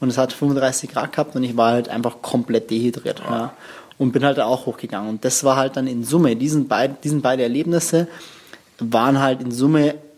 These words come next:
Speaker 1: am Schluss schon, äh, brutal. Ja, wenn man dann sich auch diese Erwartungen logischerweise macht, das hängt natürlich auch immer an den Erwartungen,
Speaker 2: Ja,
Speaker 1: ja,
Speaker 2: klar.
Speaker 1: und dann, äh, läuft's halt so, ja.
Speaker 2: Auf der anderen Seite ist das dann auch ein Erfahrungsschatz, den man nicht so leicht oder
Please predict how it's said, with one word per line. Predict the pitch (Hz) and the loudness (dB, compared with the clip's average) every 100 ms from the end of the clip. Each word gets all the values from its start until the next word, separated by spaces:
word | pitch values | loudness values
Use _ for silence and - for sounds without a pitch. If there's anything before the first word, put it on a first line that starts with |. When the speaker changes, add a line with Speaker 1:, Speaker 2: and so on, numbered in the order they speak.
| _ _ _ | _ _ _
Speaker 1:
am | 117 113 | -6 -4
Schluss | - - 143 147 - - | -4 2 2 2 -4 -6
schon, | - 117 120 123 127 | 0 2 4 4 4
äh, | 120 113 110 110 | 2 2 2 0
brutal. | - - 104 92 - - | -2 0 0 0 -4 -10
Ja, | - 62 58 | -6 -4 -4
wenn | 127 120 | -4 0
man | 117 117 | 2 4
dann | 113 117 - - - | 2 2 -4 -18 -10
sich | - 127 180 - - - - | -6 -4 -6 -14 -20 -20 -6
auch | - 123 - | -2 -2 -2
diese | - 165 160 | -2 2 4
Erwartungen | 127 113 143 165 190 165 | 4 4 2 2 2 4
logischerweise | 151 175 175 151 147 151 | 4 4 4 4 4 2
macht, | 156 - | 0 -2
das | - | -4
hängt | 135 | -4
natürlich | 131 131 | 2 4
auch | 120 | 4
immer | 135 139 | 4 4
an | |
den | 120 113 | 4 2
Erwartungen, | 110 104 - 165 160 | 0 0 2 0 2
Speaker 2:
Ja, | |
Speaker 1:
ja, | 113 | 0
Speaker 2:
klar. | 95 95 - - - | -2 -6 -12 -18 -4
Speaker 1:
und | 127 120 | -2 2
dann, | 120 127 127 127 - - - | 4 6 4 2 -6 -20 -12
äh, | 139 127 135 | -8 -6 0
läuft's | 127 120 - | 2 2 0
halt | 117 | -2
so, | 110 - - | -2 -6 -10
ja. | - - _ - - - | -12 -12 _ -20 -20 -10
Speaker 2:
Auf | - | -4
der | - | 2
anderen | 113 123 | 4 4
Seite | 120 120 | 4 4
ist | 117 | 2
das | 117 110 | 2 4
dann | 107 | 4
auch | 104 | 4
ein | 104 113 104 78 | 4 2 2 0
Erfahrungsschatz, | 57 104 101 120 139 107 - 107 120 - | 0 0 0 2 2 -2 0 -2 -2 -4
den | - 117 117 | 2 2 4
man | 113 113 | 0 0
nicht | 127 - | -2 0
so | 131 131 | 4 6
leicht | 117 117 120 - - | 6 2 0 -4 0
oder | 92 | 4